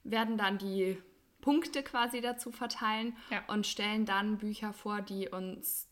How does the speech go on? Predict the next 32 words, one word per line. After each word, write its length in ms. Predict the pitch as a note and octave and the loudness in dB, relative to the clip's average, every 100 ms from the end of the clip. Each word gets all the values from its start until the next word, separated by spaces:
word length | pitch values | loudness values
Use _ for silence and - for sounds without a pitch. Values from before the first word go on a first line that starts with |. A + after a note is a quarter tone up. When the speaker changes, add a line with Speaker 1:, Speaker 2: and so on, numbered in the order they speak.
| - | -4
Speaker 1:
die 100 | G#3+ | -2
für 120 | G#3 - | -2 2
uns 260 | A3 A3 | 4 4
da 240 | G3 F3+ - | 4 4 4
quasi 380 | - F3+ F3+ F#3 | 2 0 0 -4
zu 120 | F#3+ | -8
passen. 500 | - E3 E3 - - - - - - - | -6 -2 -2 -2 -8 -14 -20 -20 -20 -4
Und 300 | G3 G3 F#3+ | 0 0 0
vielleicht 400 | G#3 G3 F#3+ - | -2 -2 -2 0
haben 140 | A#3 | 2
wir 160 | A#3 G3+ | 2 2
auch 140 | A3 | 0
kein 300 | - A3+ A3+ | 0 0 2
Buch 200 | A3 A3 | 2 0
oder 200 | - F3+ F3+ | -2 -4 -2
doch, 320 | G#3 B3 - | 0 0 -2
das 380 | G3 F#3+ - G3 | -4 -4 -4 -4
werden 240 | G3+ G3 | -2 -2
wir 80 | F#3+ | -2
dann, 400 | F3 E3+ E3+ E3+ E3+ _ _ _ _ _ _ _ _ _ _ _ _ _ | -2 -2 -2 -6 -8 _ _ _ _ _ _ _ _ _ _ _ _ _
werdet 280 | A3 A3 - | 2 2 4
ihr 80 | G3+ | 4
dann 240 | G3 G#3 | 6 6
im 160 | - A3 | 6 6
Laufe 260 | G3 G#3 | 6 4
der 120 | A3 G#3 | 4 2
Folge 340 | G#3 F3+ F3 | 2 0 0
sehen. 340 | E3+ F3+ - | -2 -2 -2
Und 180 | - G#3 | 0 0
ich 120 | G#3 | 0
würd 140 | G#3+ A3 | -2 0
sagen, 340 | G#3 G3+ G3 | 2 2 0